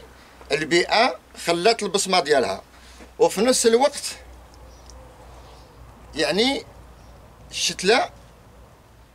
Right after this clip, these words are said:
كتغذى ب-، يعني بديك ال-، ال-، الشمس وداك الشيء، كتكون في صحه جيده. هذا هو اللي كنقلبوا عليه. الحاجه اللي كبرت في لاسير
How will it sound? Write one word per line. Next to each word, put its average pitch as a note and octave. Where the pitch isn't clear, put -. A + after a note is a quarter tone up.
كتغذى F#3+
ب-، E3+
يعني D#3
بديك C#3+
ال-، C#3
ال-، A2+
الشمس -
وداك D3+
الشيء، -
كتكون G3
في -
صحه D#3+
جيده. C#3+
هذا C#3
هو D3+
اللي F#3
كنقلبوا C#3
عليه. F#2+
الحاجه F#3
اللي E3
كبرت F3+
في -
لاسير F3